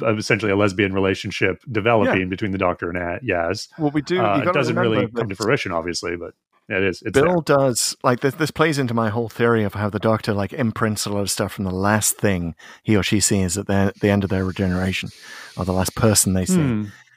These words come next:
Speaker 2: The last thing that Bill says to the Doctor, uh, before he goes into the events of Twice Upon a Time is, "You, you know, uh, you remember I like women, right? Just saying."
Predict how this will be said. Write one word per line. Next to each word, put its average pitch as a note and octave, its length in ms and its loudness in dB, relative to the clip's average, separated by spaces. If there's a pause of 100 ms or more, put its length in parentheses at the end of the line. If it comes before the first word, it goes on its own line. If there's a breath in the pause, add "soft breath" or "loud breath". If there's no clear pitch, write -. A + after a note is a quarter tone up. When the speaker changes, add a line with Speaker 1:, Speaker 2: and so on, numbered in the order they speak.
(140)
Speaker 2:
The B2 80 -2
last C3+ 240 2
thing B2 160 0
that A2+ 140 0
Bill B2 400 4 (200)
says C3 500 0
to - 120 -4
the A2 100 0
Doctor, F2+ 560 -2 (480)
uh, F#2 240 -2 (140)
before A2+ 500 4
he G2+ 320 2
goes G#2+ 260 2
into G2+ 180 -2
the G2+ 100 2
events F#2+ 320 0
of F2+ 80 -12
Twice G2+ 240 0
Upon F#2+ 200 -2
a F#2 60 -2
Time B2 320 2 (480 loud breath)
is, A2 500 2 (520 soft breath)
"You, C#3+ 220 6
you C#3+ 140 -2
know, C#3+ 260 2
uh, B2 80 0
you C#3+ 160 0
remember D3+ 360 2
I A#2+ 40 0
like A2+ 180 -2
women, F#2+ 360 -4
right? F#2+ 280 -2 (340)
Just - 180 0
saying." F#2 300 -4